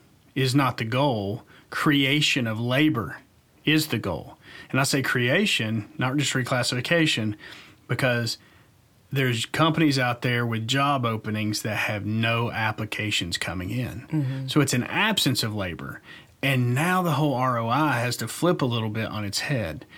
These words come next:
Speaker 1: because it's not about what's my return on investment. It's how am I going to survive?
Speaker 2: Yeah.
Speaker 1: And survival is a whole different picture of an R O I.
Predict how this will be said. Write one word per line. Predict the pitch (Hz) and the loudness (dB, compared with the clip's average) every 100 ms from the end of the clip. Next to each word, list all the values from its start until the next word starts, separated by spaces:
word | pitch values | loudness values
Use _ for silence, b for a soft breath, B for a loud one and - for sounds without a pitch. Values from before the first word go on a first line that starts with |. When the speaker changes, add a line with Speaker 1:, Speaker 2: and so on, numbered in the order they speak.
| B | B
Speaker 1:
because | - 135 135 | -4 0 2
it's | 127 170 | 2 4
not | 196 | 4
about | 185 147 131 - - - | 4 4 2 -2 -10 -2
what's | 151 156 | 0 2
my | 131 | 2
return | 117 147 135 | 2 2 2
on | 113 | 0
investment. | 110 143 170 - 107 - - B B | 0 2 2 0 -4 -6 -12 B B
It's | 131 120 - - - | -2 -2 -2 -8 -10
how | - - 185 | -4 2 4
am | 156 | 4
I | 123 | 2
going | 120 135 127 - | 0 0 0 0
to | - 120 117 120 _ - | 0 0 -2 -6 _ -6
survive? | - 110 110 123 80 - - - B | -4 0 0 0 -4 -8 -16 -20 B
Speaker 2:
Yeah. | 147 139 131 135 127 _ _ _ _ - | -4 -2 -2 -6 -10 _ _ _ _ 0
Speaker 1:
And | 135 | 0
survival | - 135 147 185 156 123 110 - B B B B | 2 2 2 2 2 0 -2 -4 B B B B
is | 147 135 | 2 4
a | 120 | 4
whole | 117 160 156 | 4 4 4
different | 156 156 110 | 4 2 0
picture | 170 208 127 | 2 2 0
of | 120 | 0
an | 117 | 0
R | 95 | -2
O | 85 | -4
I. | 104 113 - | -6 -8 -12